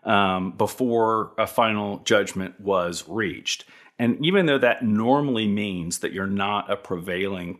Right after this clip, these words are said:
party, the fact is, the plaintiffs here secured a preliminary injunction that all but ended the litigation. A-, and the, you know, the state never appealed from it.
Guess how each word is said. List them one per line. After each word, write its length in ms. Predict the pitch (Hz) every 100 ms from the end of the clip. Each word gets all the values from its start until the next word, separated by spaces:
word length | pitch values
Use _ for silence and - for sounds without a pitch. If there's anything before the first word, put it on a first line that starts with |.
| -
party, 720 | - - 85 73 - - - _ _ - - -
the 60 | 113
fact 360 | 135 156 -
is, 460 | 120 110 104 92 -
the 140 | -
plaintiffs 520 | - 147 165 170 131
here 300 | - 117 107
secured 680 | 98 - 101 - 110 104 107
a 60 | -
preliminary 580 | - 104 101 95 92 85
injunction 720 | 85 85 - - 87 87 - - - -
that 240 | 113 -
all 340 | - 117 123 127
but 260 | 113 - -
ended 540 | 95 92 90 87 80 -
the 100 | 98
litigation. 840 | 95 87 82 - - - - 92 _ _ _
A-, 280 | - 107 -
and 380 | 120 113 107 101 -
the, 180 | 104 -
you 160 | 113
know, 120 | 95 82
the 100 | 101
state 380 | - 110 117
never 340 | 98 101 143 156
appealed 420 | 160 104 98 95
from 280 | - 85 82
it. 180 | 76